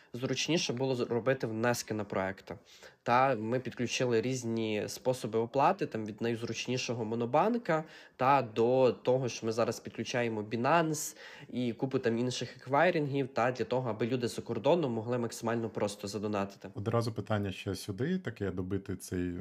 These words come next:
Speaker 2: момент. А чому ви це не робили раніше, до двадцять четвертого лютого? Чому, чому зараз? Ну, тобто, я розумію про питання, але, а, там, про редизайн і спрощення, окей, а про способи оплати? Це ж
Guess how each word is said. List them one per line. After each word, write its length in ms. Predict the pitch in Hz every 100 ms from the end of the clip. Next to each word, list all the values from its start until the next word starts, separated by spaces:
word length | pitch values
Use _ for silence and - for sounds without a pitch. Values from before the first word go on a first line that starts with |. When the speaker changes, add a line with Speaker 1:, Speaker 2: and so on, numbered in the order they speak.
| 92
Speaker 2:
момент. 600 | 90 92 90 92 90 -
А 240 | 90 87 90
чому 240 | - 127
ви 60 | 160
це 120 | -
не 100 | 127
робили 300 | 110 101 104
раніше, 400 | 98 101 87 -
до 120 | 90
двадцять 260 | 90 87 -
четвертого 380 | - 85 - 82
лютого? 320 | 82 - 87
Чому, 400 | - 98 101 113 107
чому 220 | - 107
зараз? 300 | 92 80 82
Ну, 120 | 110 110
тобто, 260 | 113 110
я 140 | 98 113
розумію 400 | 113 117 113 98
про 520 | 104 95 90 87 -
питання, 480 | - 123 180 196 127
але, 440 | 104 101 107 104 98 101
а, 180 | 87 87
там, 380 | - 87 87 87 -
про 180 | 95 90
редизайн 440 | 87 98 110 107 92
і 280 | 95 90 87
спрощення, 640 | - - 120 - 107 95 95
окей, 400 | 101 135 160 -
а 200 | 95 92
про 380 | 92 - 98 98
способи 420 | - 107 - 104
оплати? 360 | 98 98 82 -
Це 220 | - 98
ж 160 | 92